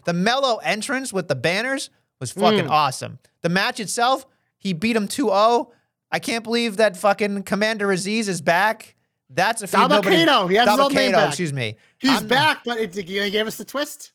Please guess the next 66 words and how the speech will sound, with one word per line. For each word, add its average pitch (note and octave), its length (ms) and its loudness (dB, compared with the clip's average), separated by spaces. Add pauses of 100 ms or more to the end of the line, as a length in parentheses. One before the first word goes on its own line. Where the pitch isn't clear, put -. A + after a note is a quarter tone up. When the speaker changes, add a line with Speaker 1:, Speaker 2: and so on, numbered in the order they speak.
Speaker 2:
They D#3 100 -14
gave F#3 100 -10
us F#3+ 80 -10
the F3 80 -18
twist. - 320 -6
Like, E3 160 -10
he, D#3+ 240 -12
Speaker 1:
I F#3 100 0
mean, G3+ 160 -2
I G3+ 60 0
Speaker 2:
it G3+ 60 -6
Speaker 1:
saw G#3 100 -2
that E3 100 0
Speaker 2:
looked - 100 -4
Speaker 1:
coming - 160 2
Speaker 2:
like C3 60 -2
Speaker 1:
a - 20 0
Speaker 2:
he - 40 2
was C3 120 2
Speaker 1:
mile A#2 120 -2
away, A#2+ 200 0
Speaker 2:
supporting A2 40 -4
Speaker 1:
though. G#2+ 240 0
Speaker 2:
I A3+ 100 0
mean, A3 320 -2
we G#3 180 -2
all F#3+ 180 -4
did, A2+ 220 -16
because D3 220 -12
it's D#3+ 140 -12
like, D#3 140 -10
what, D#3+ 160 -12
they, D3+ 80 -14
they're E3+ 180 -10
not F#3+ 220 -8
gonna F3+ 160 -10
run D3+ 240 -10
back C#3 280 -8
the B2+ 100 -20
thing, C3+ 280 -12
the C3 120 -14
fucking, C3+ 360 -14
the A#2+ 60 -14
gimmick B2+ 320 -14
that A#2 100 -18
people B2 220 -16
made A#2 180 -14
fun B2+ 160 -10
of, A2+ 100 -14
even B2 140 -14
though B2 120 -12
I C#3 100 -6
love B2 180 -10
that G#2+ 160 -20
gimmick. G#2 220 -20
Speaker 1:
Yeah. G3+ 200 -6 (140)
Speaker 2:
They F#3+ 80 -4
weren't A3 180 2
gonna G3+ 120 0
run G3 100 2
it D3+ 100 -4
back, F#3 200 -2
but E3 80 -6
it's D3 100 -6
just E3 160 -8
like, E3 240 -6